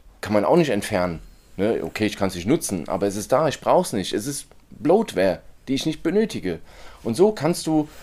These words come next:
weitergehen. Android-Updates. Was haben wir uns gehofft über Nothing O S, was das Update-Versprechen angeht? Länger als alle anderen, wenn man es schon besser macht.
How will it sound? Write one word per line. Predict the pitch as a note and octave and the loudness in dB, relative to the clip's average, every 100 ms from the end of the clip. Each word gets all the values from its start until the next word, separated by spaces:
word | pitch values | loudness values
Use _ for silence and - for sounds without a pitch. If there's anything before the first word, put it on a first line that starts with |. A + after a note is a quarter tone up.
| - - - - | -20 -20 -20 0
weitergehen. | B2+ E3+ E3 F2+ E2+ - | 6 8 6 4 -2 2
Android-Updates. | G3+ A3+ E3+ G2+ G2+ - - - - - - - - | 4 6 6 6 4 0 -4 -10 -18 -20 -20 -20 0
Was | A#2 A#2+ | 2 4
haben | D#3 G3+ | 2 6
wir | G3+ | 6
uns | G3 - | 6 4
gehofft | G2+ F#3 - - - - | 4 4 0 -16 -20 -2
über | C#3 B2+ | 4 6
Nothing | B2 C3+ D#3 | 6 4 4
O | A#2+ | 4
S, | B2+ - - - - | 4 2 -8 -16 -2
was | A2 | -2
das | B2+ - | -2 -4
Update-Versprechen | A#2 - - G2+ - F#2 - F#2 - | -2 -2 0 0 0 -2 0 -2 -2
angeht? | F#2 D#2+ D#2 - - - - - - - - - - - - - - | -4 -4 -6 -10 -20 -20 -20 -20 -20 -20 -20 -20 -20 -20 -20 -18 2
Länger | F#2+ D#3+ F#3+ - | 6 8 8 8
als | A2+ A2 - | 4 4 6
alle | A2 G#2 | 6 6
anderen, | A2+ F2 E2 E2+ | 4 2 4 4
wenn | A#2+ | 6
man | C3 | 6
es | |
schon | B2 G#2+ | 4 4
besser | A#2+ A#2 | 4 4
macht. | E2 C#2 - | -2 -6 -14